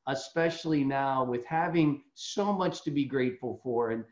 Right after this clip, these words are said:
so many people in the world that are confused, and so many people are going to bed tonight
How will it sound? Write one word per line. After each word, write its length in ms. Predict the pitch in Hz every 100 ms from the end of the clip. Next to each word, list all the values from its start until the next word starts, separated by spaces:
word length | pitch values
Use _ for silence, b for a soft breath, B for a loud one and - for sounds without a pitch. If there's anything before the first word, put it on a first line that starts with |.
| b
so 340 | - - 208 202
many 320 | 202 190 180
people 420 | - 175 165 160
in 60 | 151
the 80 | 143
world 540 | 131 135 143 143 131
that 280 | 131 127 - b _
are 220 | 156 165
confused, 880 | 156 - 139 131 139 139 127 117 107
and 140 | 127 123
so 240 | - 190
many 260 | 196 190 175
people 440 | - 175 165 156
are 80 | 143
going 400 | 127 151 156 147
to 60 | 135
bed 300 | 139 143 -
tonight 560 | 147 135 135 131 127